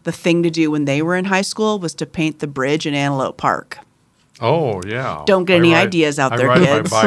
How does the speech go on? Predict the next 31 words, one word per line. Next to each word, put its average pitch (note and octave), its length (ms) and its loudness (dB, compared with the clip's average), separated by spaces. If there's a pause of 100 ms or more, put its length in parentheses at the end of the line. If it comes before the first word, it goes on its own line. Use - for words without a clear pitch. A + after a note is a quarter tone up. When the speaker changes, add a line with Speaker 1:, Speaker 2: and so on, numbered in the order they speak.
Speaker 2:
bike - 60 -4
over G2 220 2
that. F#3 760 0
Speaker 1:
<laughs> - 60 -20
'Cause F3+ 180 0
it's F3 180 0
not E3+ 280 2
allowed A3+ 440 2
anymore. D3+ 680 2 (580)
But F3 280 0
that F#3+ 240 4
was A3 420 -2
a F#3+ 100 -2
thing. E3+ 540 -2 (280)
And G3 200 0
so A3 200 0
then, G3+ 240 2
of F3+ 140 -6
course, F3+ 340 -2
when F3 120 -2
I F3 160 2
was G#3 160 -2
in F3 80 -2
high E3 180 0
school, E3+ 380 -2
we E3 280 -4
had E3+ 240 -6
to D3 60 -14
take D#3 320 -6
that D3+ 240 -4
tradition D#3 680 -6